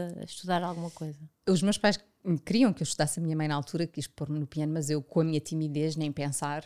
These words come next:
Speaker 2: portanto, eh, já ir para a escola para mim era um sacrifício.
Speaker 1: <laughs> Ah, era?
Speaker 2: Era. Ahm, portanto, comecei como autodidata, tive a sorte do meu irmão formar uma banda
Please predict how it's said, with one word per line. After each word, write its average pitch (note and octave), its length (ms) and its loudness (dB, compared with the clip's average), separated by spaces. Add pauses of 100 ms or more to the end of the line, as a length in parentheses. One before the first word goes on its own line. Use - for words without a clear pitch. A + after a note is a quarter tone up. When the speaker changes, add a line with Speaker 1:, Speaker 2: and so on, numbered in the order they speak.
(120)
Speaker 2:
portanto, D#3+ 720 -6
eh, D#3 200 -6
já D3+ 160 2
ir D#3 80 2
para D#3+ 120 -4
a - 20 2
escola D3 320 0
para D3 140 0
mim D3+ 140 2
era D3 80 -2
um D#3+ 60 -2
sacrifício. G3 680 6
Speaker 1:
<laughs> D4 640 10
Ah, G3 140 8
era? F3+ 340 6
Speaker 2:
Era. D#3+ 300 0 (500)
Ahm, F3+ 500 2 (400)
portanto, G#3+ 440 0
comecei A3 500 4
como F3 260 0
autodidata, E3+ 640 2
tive F#3 220 -2
a F3+ 40 0
sorte D#3+ 460 -2
do - 20 -2
meu D#3+ 160 -2
irmão D#3+ 480 -2
formar D#3 360 -2
uma D3+ 140 0
banda C#3+ 540 -4